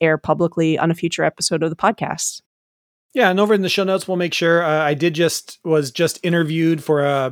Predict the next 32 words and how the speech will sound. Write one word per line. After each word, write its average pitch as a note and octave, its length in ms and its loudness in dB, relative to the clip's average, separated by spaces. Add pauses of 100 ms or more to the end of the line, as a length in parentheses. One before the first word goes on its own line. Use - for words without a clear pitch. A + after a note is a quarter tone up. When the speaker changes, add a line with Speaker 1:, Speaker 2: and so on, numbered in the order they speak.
(100)
Speaker 2:
the D3 140 -4
Authority D#3 420 2
magazine, D#3 680 0 (400)
where D3+ 160 4
I D3 60 6
talked D3 320 0
about C#3+ 300 0
this. D3 300 -2
The, C3+ 220 -6
uh, C3 80 -4
title D3 340 0
is C#3 440 -2
On C#3+ 260 -2
Raising D3+ 420 2
Children D#3 360 2
with C#3 140 -2
Healthy D3 240 -4
Social D3 280 -2
Media C#3+ 240 -4
and C3+ 80 -4
Dig-, B2 300 -8
Digital C3 260 -4
Media A#2+ 320 -6
Habits. C#3 400 -2
We'll C3+ 80 -6
make C#3 160 -2
sure D3+ 160 4
that C3 160 0
the C3 80 2
link C3+ 220 0
over B2 160 2
there, C3 320 2